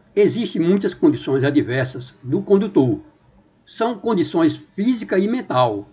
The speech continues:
respectivamente. Letra A, medo e dor. Letra B, fadiga e preocupação.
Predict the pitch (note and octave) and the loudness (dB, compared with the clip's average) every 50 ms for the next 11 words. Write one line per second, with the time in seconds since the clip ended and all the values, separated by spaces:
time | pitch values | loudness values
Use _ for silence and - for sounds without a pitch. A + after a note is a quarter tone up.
0 | _ _ _ _ _ - - F#2+ E3 A3 - - - - A3 G#3 G3+ - - G3 | _ _ _ _ _ -12 -4 0 0 0 0 -2 -4 -2 -2 -2 -2 -4 -4 -2
1 | F3+ D#3 G3 G3 - A#2 G2 F2+ - - - _ _ _ _ _ _ _ _ _ | 0 2 2 2 2 0 -2 -4 -8 -14 -20 _ _ _ _ _ _ _ _ _
2 | _ _ _ _ _ _ _ _ _ - - B2+ B2 B2 D3+ D#3 C3+ A#2 G2+ F2 | _ _ _ _ _ _ _ _ _ -6 -4 -4 -4 -2 0 0 0 0 -2 -6
3 | - _ _ _ - C3+ C#3+ D3+ F3 G3+ G3+ E3 D#3+ D3+ B2+ A#2 A2+ C3 D3+ D#3 | -10 _ _ _ -4 2 6 8 8 8 8 8 6 6 6 6 0 0 -2 -4
4 | - - _ _ _ _ _ _ _ _ _ _ _ _ _ _ _ _ _ _ | -6 -12 _ _ _ _ _ _ _ _ _ _ _ _ _ _ _ _ _ _
5 | _ _ _ - A#2+ B2 C#3 - - E3+ E3+ D3+ C#3+ A#2 G#2 F#2+ - - - - | _ _ _ -6 -4 -2 -2 0 2 2 2 2 2 0 0 -2 -6 -8 -6 -4
6 | - A#2+ A#2+ E3+ G#3+ G#3+ F#3 A3+ A3 - - - A#3+ A#3 G#3+ - - D#3 D#3 D3+ | -2 -2 -2 -2 -2 0 0 0 -2 -2 -8 -8 -8 -6 -2 0 2 2 2 2
7 | D3+ - - D3 B2+ B2+ - C#3+ C3 C3 C3 C3 D3+ E3 | 0 -2 -4 -4 -4 -4 -6 -6 -4 -2 -2 -2 -2 -4